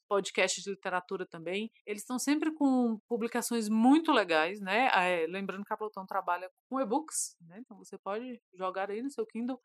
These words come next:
pode ficar de olho lá na, na Amazon e outras plataformas que eles tão sempre trazendo essas coisas da ficção científica. Então, se você quer ler mais ficção científica, talvez a Plutão seja a sua casa. Porque a gente costuma citar quando as pessoas falam, "Ah, eu queria ler mais fantasia, queria ler mais ficção científica, queria ler mais livro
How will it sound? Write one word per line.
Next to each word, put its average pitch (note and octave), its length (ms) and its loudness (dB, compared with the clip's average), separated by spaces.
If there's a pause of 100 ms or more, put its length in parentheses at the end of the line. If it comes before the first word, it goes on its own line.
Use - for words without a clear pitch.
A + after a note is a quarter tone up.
(140)
pode A3 220 -4
ficar A#3 180 0
de G3+ 140 -2
olho F#3+ 240 0
lá F3+ 180 4
na, F3 220 -4
na E3+ 480 4
Amazon G3 320 2
e F3+ 100 -2
outras F#3 240 -4
plataformas F#3 600 -4
que - 80 -16
eles F#3+ 220 -16
tão F#3+ 200 -8 (140)
sempre D4+ 480 0 (100)
trazendo C4+ 480 2
essas C4 220 0
coisas A#3 300 -2
da D4+ 180 2
ficção E4 320 -6
científica. C#4+ 400 -4
Então, D4 140 -6
se C#4 100 -8
você D4 220 -8
quer D#4+ 140 -6
ler C#4 120 -2
mais A#3+ 220 -4
ficção A3+ 320 -6
científica, - 600 -2 (180)
talvez G3+ 280 0
a A#3 60 4
Plutão A3+ 360 -4
seja B3 260 -2
a B3 40 -4
sua C#4+ 180 -8
casa. F#3 300 0 (140)
Porque C4+ 480 4 (180)
a A3+ 100 2
gente C4 420 0
costuma A#3 720 0 (100)
citar A3 560 2
quando G#3 200 0
as G3+ 100 0
pessoas G#3 260 -2
falam, C4+ 200 4
"Ah, - 20 6
eu D4 80 4
queria B3+ 220 0
ler C4 100 2
mais B3+ 180 0
fantasia, A3+ 600 -4
queria A3+ 220 -2
ler A#3+ 120 2
mais A#3 180 -6
ficção A#3+ 300 -6
científica, A#3+ 560 -4
queria A#3 240 -4
ler A#3+ 320 0
mais G#3+ 320 -6
livro G#3+ 400 -10